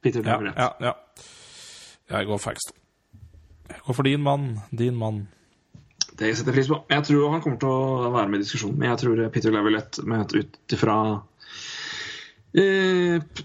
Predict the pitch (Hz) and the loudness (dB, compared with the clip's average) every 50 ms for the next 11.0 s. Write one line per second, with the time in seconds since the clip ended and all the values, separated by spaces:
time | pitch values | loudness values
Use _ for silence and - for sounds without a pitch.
0 | _ - - 160 151 147 147 143 147 - 147 147 147 147 151 143 143 143 135 135 | _ -2 2 2 4 4 2 0 0 0 0 0 2 4 4 2 2 2 2 0
1 | 127 123 - 143 131 120 120 113 117 117 110 113 120 113 117 117 110 131 120 - | -2 0 2 2 4 4 2 2 0 0 2 2 2 2 2 2 0 0 0 0
2 | 117 107 104 95 95 101 110 107 - 110 107 104 107 98 - - 113 120 131 123 | 0 0 -2 -4 0 0 0 2 2 0 2 2 0 0 0 -2 -2 0 0 0
3 | 113 110 - - 110 107 110 95 98 101 107 104 - - 117 - 120 110 101 98 | 0 0 0 -2 0 0 0 2 4 2 2 2 2 0 2 2 2 2 2 0
4 | 98 90 - 101 95 87 - 101 90 92 - - - - - - - - - - | 0 0 0 0 0 2 0 0 0 0 -4 -8 -12 -12 -14 -20 -18 -18 -10 -2
5 | 151 147 - - - - - - - - _ _ - - - _ _ _ _ _ | -2 -2 -2 -2 -14 -20 -20 -20 -20 -20 _ _ -20 -20 -20 _ _ _ _ _
6 | _ _ _ _ _ _ _ - - 123 104 101 90 92 76 76 69 - - - | _ _ _ _ _ _ _ -2 0 2 2 2 2 0 0 0 -2 -4 -8 -18
7 | - _ _ _ - _ _ _ _ _ _ _ 139 135 135 - - 123 113 120 | -20 _ _ _ -20 _ _ _ _ _ _ _ 0 0 0 0 0 0 2 2
8 | 123 120 113 - - - - 127 123 120 120 120 120 123 120 120 120 120 120 120 | 2 0 -2 -8 -16 -10 -6 -2 -2 -2 -2 -2 -2 -2 -2 -2 -2 -2 -2 -2
9 | 117 117 117 117 117 117 117 117 117 117 117 117 113 113 113 113 113 113 113 110 | -2 -2 -2 -2 -2 -2 -2 -2 -2 -2 -4 -4 -4 -4 -4 -4 -4 -6 -6 -8
10 | - - 113 107 110 107 101 - - 117 104 101 98 92 - 107 104 104 98 | -6 -4 -4 -2 -2 -4 -4 -4 -4 -4 -4 -4 -8 -8 -6 -4 -4 -4 -6